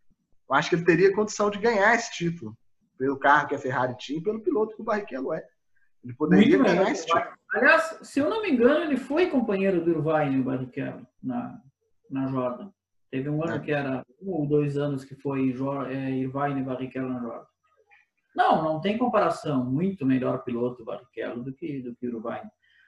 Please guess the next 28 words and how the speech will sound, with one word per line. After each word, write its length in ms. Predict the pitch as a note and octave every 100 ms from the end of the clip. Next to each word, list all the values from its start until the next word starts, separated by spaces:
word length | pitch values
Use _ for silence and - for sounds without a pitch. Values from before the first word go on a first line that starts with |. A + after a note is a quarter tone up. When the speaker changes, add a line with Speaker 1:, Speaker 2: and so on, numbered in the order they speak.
| _
Speaker 2:
Aliás, 300 | D#3+ G#3 C4
se 60 | C#4+
eu 60 |
não 160 | G#3 F3+
me 80 | A3+
engano, 340 | G#3+ G3+ A#3+ E3
as 120 | D3+
únicas 440 | G#3+ A3+ F#3+ D#3+
vitórias 480 | D#3 D3+ D#3 D3+ D3
da 160 | C#3+ D3
carreira 400 | D#3 D3 D3+ D3
do 80 |
Irvine 400 | D3 C3+ C3+ G3+
são 260 | G#3 - F#3
essas 240 | G#3 A#3
aí 180 | A#3 F3+
desse 280 | F#3+ G3+ C4
ano. 160 | G#3 C#3+
Ele 80 |
não 160 | B2 B2+
teve 240 | C#3 D3
outras 260 | D#3+ F3+ F3+
vitórias 500 | F3+ - D#3+ E3+ E3+
fora 280 | E3+ D#3 E3
desse 240 | E3+ -
ano, 140 | G3 A3
eu 100 | A#3+
acho. 240 | - -